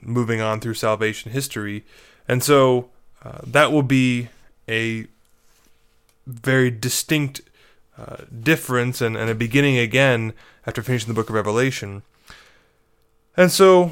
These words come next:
though none of that is any proof whatsoever, and of course I don't propose to speak medically in any way whatsoever, we, I obviously still have a long ways to go on that, it does seem to be a turning point, a, um, at least a spiritual one.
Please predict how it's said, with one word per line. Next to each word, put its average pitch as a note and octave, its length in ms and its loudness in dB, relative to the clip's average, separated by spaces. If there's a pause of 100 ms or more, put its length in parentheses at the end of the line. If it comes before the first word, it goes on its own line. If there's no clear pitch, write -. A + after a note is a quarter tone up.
(140)
though E3 220 6
none F#3 200 6
of E3+ 100 4
that D#3 120 8
is C#3 100 2
any C#3+ 120 2
proof C#3 300 0
whatsoever, A#2 540 0
and B2+ 80 2
of A#2+ 100 -4
course - 440 0
I A2 100 -4
don't A#2 260 -2 (120)
propose B2 360 2
to A#2 80 -10
speak A2+ 200 -6
medically A#2 340 -2
in A2+ 60 -2
any C3+ 100 0
way A#2+ 140 2
whatsoever, A2+ 600 0
we, A2+ 240 -8 (160)
I G#2 160 -10 (540)
obviously B2+ 320 0
still B2+ 140 2
have A2 60 -2
a A2+ 40 -2
long A#2+ 260 0
ways A2+ 160 0
to A#2 120 -10
go B2+ 200 2
on G#2+ 160 -2
that, G#2 260 -8 (800)
it C#3 100 0
does G3 240 10
seem F#3 200 2
to D#3+ 60 0
be D3 120 4
a C3+ 40 2
turning C3+ 360 -2
point, G2+ 480 -10 (180)
a, A2+ 300 -6
um, G#2+ 440 -8
at B2+ 60 -4
least C#3 200 0
a B2+ 40 -4
spiritual A2 680 -2
one. G2 340 -12